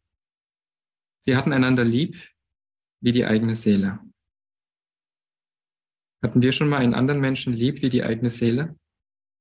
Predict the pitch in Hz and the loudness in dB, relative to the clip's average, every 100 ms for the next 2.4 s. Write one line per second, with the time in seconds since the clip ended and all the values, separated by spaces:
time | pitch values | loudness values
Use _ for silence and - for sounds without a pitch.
0 | _ _ _ _ _ _ _ _ _ _ | _ _ _ _ _ _ _ _ _ _
1 | _ _ _ _ _ _ _ _ _ _ | _ _ _ _ _ _ _ _ _ _
2 | 123 147 - | -4 -4 -8